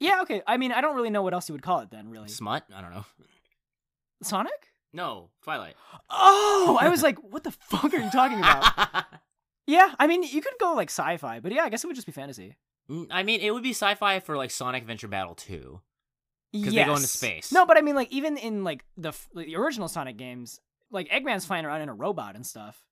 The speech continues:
Speaker 2: Yeah, that's
Speaker 1: Right?
Speaker 2: true.
Speaker 1: There's a lot of, like, robot stuff.
Speaker 2: Yeah. There's also guns in the world, but guns can be fantasy. You can have fantasy guns. So
Speaker 1: Guns can be fantasy.
Speaker 2: So I would say yes, it is fantasy.
Speaker 1: Cool. Uh, I don't remember why we did that. <laughs>
Speaker 2: I, I think it was, <laughs> uh,
Speaker 1: Oh,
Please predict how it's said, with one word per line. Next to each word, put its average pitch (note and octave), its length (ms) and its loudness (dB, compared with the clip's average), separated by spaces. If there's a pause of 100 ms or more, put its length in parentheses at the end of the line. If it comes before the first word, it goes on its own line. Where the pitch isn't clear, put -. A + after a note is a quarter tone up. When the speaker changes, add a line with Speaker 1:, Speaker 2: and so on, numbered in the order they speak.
(300)
Speaker 2:
Yeah, A#2+ 440 -8
that's A#2+ 80 -8
Speaker 1:
Right? E3 140 0
Speaker 2:
true. A3 80 -4
Speaker 1:
There's F3+ 100 -8
a F3 40 -6
lot E3 100 -6
of, E3 40 -8
like, D3 120 -12
robot E3+ 340 -6
stuff. G3 400 -8 (100)
Speaker 2:
Yeah. G#2 440 -10 (560)
There's C#3 160 -8
also G3+ 200 -6
guns A#2+ 440 -8
in G2+ 60 -14
the F2+ 100 -14
world, F2 400 -16
but C3+ 200 -18
guns B3 280 -6
can B2+ 140 -10
be G2 100 -12
fantasy. E2+ 500 -16
You D3+ 140 -18
can G#3+ 80 -8
have C3+ 100 -6
fantasy E2+ 380 -16
guns. F2+ 360 -18 (600)
So A3 100 2
Speaker 1:
Guns D#4 160 2
can F4 180 0
be F4+ 80 0
fantasy. G#3 520 -4
Speaker 2:
So E3 100 -8
I E3+ 160 0
would G3 100 -4
say G3 80 -8
yes, C3 380 -8
it B2 100 -10
is A#2 140 -10
fantasy. F2+ 440 -16 (340)
Speaker 1:
Cool. G3+ 280 0
Uh, F#3+ 240 4
I G3 120 0
don't A#3 160 0
remember A#3 240 -2
why F3+ 320 0
we E3+ 240 -6
did D3 160 -10
that. B2 180 -12
<laughs> - 560 -12
Speaker 2:
I, F#3 120 0
I F3+ 60 4
think G3+ 140 2
it G3+ 40 -2
was, F3 100 -2
<laughs> - 20 -2
uh, E3+ 60 -4 (840)
Speaker 1:
Oh, - 340 6